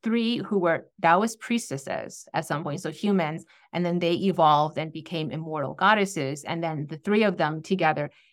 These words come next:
it's, it's a lot like this Holy Trinity concept where the three are venerated as one, but they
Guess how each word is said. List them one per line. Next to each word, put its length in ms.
it's, 200
it's 140
a 100
lot 240
like 220
this 240
Holy 360
Trinity 380
concept 680
where 400
the 240
three 420
are 240
venerated 560
as 240
one, 480
but 240
they 160